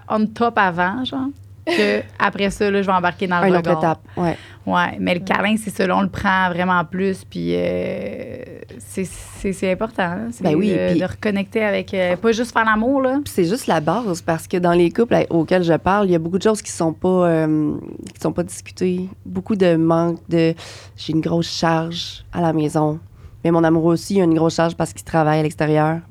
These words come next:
Speaker 2: Quand il
Speaker 1: Mhm.
Speaker 2: arrive, il faudra encore que je m'occupe des enfants, ici, ça. Fait que là, il y a pas de sexe, le gars.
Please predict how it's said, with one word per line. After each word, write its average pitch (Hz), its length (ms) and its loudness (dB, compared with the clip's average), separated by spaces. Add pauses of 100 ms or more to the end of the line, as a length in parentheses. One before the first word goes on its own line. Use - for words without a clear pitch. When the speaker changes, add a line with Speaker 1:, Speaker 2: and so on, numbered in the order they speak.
(120)
Speaker 2:
Quand 185 80 2
il 180 60 4
Speaker 1:
Mhm. 170 60 6
Speaker 2:
arrive, 165 340 0 (520)
il - 60 -16
faudra 170 220 4
encore 175 180 2
que 175 80 -2
je 165 100 -2
m'occupe 165 260 -2
des 175 200 0
enfants, 151 240 0
ici, 175 260 -4
ça. 185 280 0
Fait 156 100 -4
que 170 80 -2
là, 160 60 4
il 151 40 2
y 143 40 0
a - 20 -2
pas 147 140 -2
de - 60 -4
sexe, - 260 -4
le 240 60 2
gars. 240 180 0